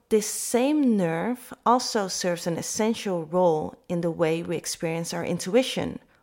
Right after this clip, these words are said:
or gut feeling. Our brain picks up much more information than we are aware of.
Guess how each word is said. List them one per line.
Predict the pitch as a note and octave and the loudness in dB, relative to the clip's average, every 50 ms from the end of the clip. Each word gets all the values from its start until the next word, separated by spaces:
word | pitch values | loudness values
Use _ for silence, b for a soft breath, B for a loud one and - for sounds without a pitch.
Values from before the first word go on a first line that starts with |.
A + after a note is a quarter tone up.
| b b - | b b -4
or | F3 D#3+ D3+ - - - _ _ _ - | -2 -2 -2 -4 -8 -12 _ _ _ 0
gut | G#3 A3+ B3 - | 2 2 2 0
feeling. | - - - - E2+ E2 F2+ - - - - _ _ _ _ _ _ _ _ _ _ _ _ _ _ _ _ _ _ _ _ _ _ _ _ _ _ _ _ - _ _ _ _ _ _ _ _ _ _ _ _ _ _ _ _ _ _ _ _ _ _ _ _ _ _ _ _ _ _ B B B B B B B B B B B B B _ | -4 -8 -8 -8 -8 -8 -10 -12 -12 -14 -16 _ _ _ _ _ _ _ _ _ _ _ _ _ _ _ _ _ _ _ _ _ _ _ _ _ _ _ _ -20 _ _ _ _ _ _ _ _ _ _ _ _ _ _ _ _ _ _ _ _ _ _ _ _ _ _ _ _ _ _ B B B B B B B B B B B B B _
Our | - A3 G#3 | 4 4 4
brain | G3 F3+ F#3 G#3+ A#3+ D4 E4 F#4 F#4 - - | 4 2 0 2 4 4 4 4 2 -2 -4
picks | - A#3+ B3 - - | -4 -4 -4 -2 -4
up | A#3 G#3+ - | -4 -2 0
much | G3+ G3+ G#3+ B3 D4 D4 - - | 0 2 4 4 2 2 0 0
more | - G#3+ F#3+ | 0 0 0
information | F3 F#3 F3+ - F#3 F#3 F#3+ G3 F#3 - - F3 E3 | 0 -2 -4 -4 -2 0 0 0 -2 -4 -6 -6 -4
than | D#3+ E3 E3 E3+ | -4 -4 -4 -2
we | E3 E3+ E3 | -2 -2 -2
are | E3 D#3+ | 0 -2
aware | D#3+ D#3+ E3 F#3 F#3 E3+ - | -2 -2 -2 0 0 0 0
of. | - - - - - - - | -2 -4 -8 -10 -16 -20 -20